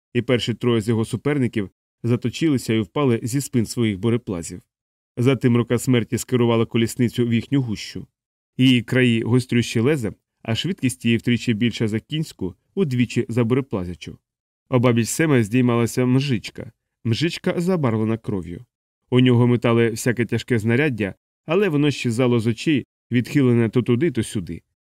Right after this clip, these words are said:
У вуха його били ультразвукові верески, але щось їх почасти глушило. Без жодного виразу на обличчі Сем здійняв спис високо над головою. Лице його миттю полютішало,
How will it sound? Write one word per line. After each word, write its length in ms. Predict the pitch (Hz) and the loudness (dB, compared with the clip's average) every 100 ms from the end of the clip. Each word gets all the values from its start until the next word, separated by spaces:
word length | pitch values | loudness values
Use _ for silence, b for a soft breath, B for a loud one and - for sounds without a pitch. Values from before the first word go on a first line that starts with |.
| _ | _
У 100 | 131 | 2
вуха 280 | 127 202 127 | 2 2 2
його 200 | 120 120 | 4 2
били 260 | 113 123 120 | 4 2 4
ультразвукові 800 | 131 113 120 110 120 127 120 | 0 0 0 0 0 2 2
верески, 540 | 117 165 113 - 104 92 _ _ - | 2 0 -2 -4 -8 -8 _ _ -4
але 220 | 170 190 | 0 0
щось 280 | - 165 120 | 0 -2 -2
їх 100 | - | -2
почасти 480 | 120 - 110 - | -2 -2 -4 -2
глушило. 520 | 113 143 - 92 82 - _ _ _ _ | 0 0 -2 -8 -12 -16 _ _ _ _
Без 200 | 123 113 | 2 2
жодного 400 | 123 120 117 120 | 2 2 4 4
виразу 360 | 120 117 107 120 | 4 2 2 2
на 120 | 113 | 2
обличчі 500 | 107 143 170 107 92 _ _ _ | 2 0 0 -4 -6 _ _ _
Сем 260 | - 190 | -2 0
здійняв 420 | 117 127 123 117 | 2 4 4 2
спис 320 | - - 123 - | -2 -2 -2 -2
високо 420 | 117 123 117 117 | -2 0 -2 -2
над 140 | 113 104 | -2 0
головою. 520 | 123 139 90 76 - _ _ _ _ | -2 -2 -6 -10 -14 _ _ _ _
Лице 300 | 127 123 127 | 0 2 4
його 200 | 117 120 | 4 4
миттю 360 | 123 117 - 110 | 4 2 0 0
полютішало, 720 | 117 113 - 165 - 98 98 | 0 0 -2 -4 -2 -4 -6